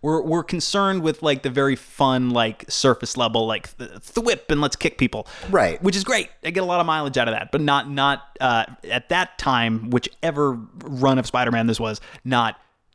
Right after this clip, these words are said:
Speaker 1: to, why am I picking on Spider-Man?
Speaker 2: Uh,
Speaker 1: You
Speaker 2: it
Speaker 1: get my point.
Speaker 2: Yeah.
Speaker 1: Uh,
Speaker 2: I mean, but yeah, basically it, it was beyond just the Scorpion robbed a bank and Batman stopped him. And it goes more into the psyche of
Speaker 1: That was
Speaker 2: these.
Speaker 1: confusing.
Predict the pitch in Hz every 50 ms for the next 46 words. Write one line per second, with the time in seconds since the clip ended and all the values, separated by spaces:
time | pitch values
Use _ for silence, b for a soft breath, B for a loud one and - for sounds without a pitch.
0 | _ _ - - - 120 127 156 185 202 196 - 185 - 175 160 135 - - 139
1 | 135 117 107 - - 120 - B B B B 107 B B _ _ - 175 165 165
2 | 202 214 240 220 190 160 - - - 65 - - 147 160 160 117 85 - - 143
3 | - - 208 208 196 180 208 202 196 208 156 101 76 - - - 147 143 143 147
4 | 143 - 147 135 127 123 - - 135 127 113 - - - - 143 135 - _ _
5 | _ _ _ _ _ - - 139 143 135 127 127 135 131 131 123 123 123 123 120
6 | 117 120 117 110 - - 117 110 104 - - - - - 247 - - - 254 254
7 | 240 233 - 196 175 151 147 151 151 156 156 147 139 156 151 175 175 180 170 180
8 | 190 160 220 226 202 160 135 - 139 135 127 - 208 202 151 127 170 170 175 185
9 | 185 - - 233 254 254 - - - 131 117 - B B B B - 151 156 156
10 | 143 117 139 135 151 147 143 147 139 139 143 143 139 143 143 143 135 120 123 120
11 | - 120 117 117 - - 117 110 104 - 113 107 101 95 113 113 98 95 95 95
12 | 95 92 95 110 107 107 101 104 101 98 98 95